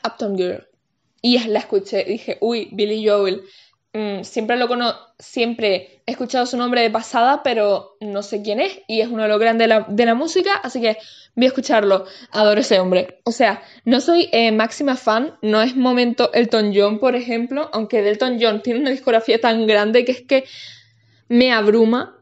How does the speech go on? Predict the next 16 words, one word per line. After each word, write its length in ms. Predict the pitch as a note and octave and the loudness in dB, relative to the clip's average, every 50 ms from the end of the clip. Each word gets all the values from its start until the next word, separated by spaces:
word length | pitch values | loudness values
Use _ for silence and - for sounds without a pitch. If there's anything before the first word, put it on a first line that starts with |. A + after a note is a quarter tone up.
| _ _ - | _ _ -2
me 220 | A#3 A#3 A#3 A3 | 0 2 4 4
abruma 560 | G#3+ G#3 G#3 G#3 A3 A3+ A#3+ C4 C#4 D4 - - | 4 2 4 4 4 4 4 4 2 0 0 0
y, 800 | - B3 B3+ B3 B3 A#3+ A#3+ A3+ A3 G#3+ G#3 G3+ G3+ F#3 - - - | 0 2 4 4 4 4 4 4 4 4 4 4 2 0 -2 -4 0
y 100 | A3+ A#3+ | 2 2
necesito 380 | A#3 A3+ A3+ A3+ - A3+ G#3 A#3+ | 4 4 2 2 0 0 -2 -2
escuchar 360 | A#3+ - B3 - C4+ A#3 A3+ | 0 -2 -2 0 2 2 2
muchas 280 | A#3 A#3 A3+ B3+ B3 A#3+ | 2 2 0 0 -2 -2
más 160 | A#3+ A#3+ - | -4 -4 -2
canciones 420 | - A#3 A3+ A3+ A#3+ A#3 A#3 A3 | -2 -2 -2 0 0 0 2 2
de 60 | A3+ | 2
Elton 300 | A3 A3 G#3+ A3 G#3 G#3 G3+ | 2 2 2 0 0 0 0
John, 160 | G#3 G#3+ A#3 | 0 0 0
sobre 200 | - C4+ B3 A3+ | 0 2 0 2
todo 300 | A3+ A3+ A3 A3 A3+ G#3+ | 2 2 2 2 2 0
muchas 380 | G3 G#3+ A3+ A3+ A3+ C4 B3 A#3+ | 0 0 0 0 0 -2 -4 -2
más 220 | A#3 A#3 A3+ | -2 -4 -4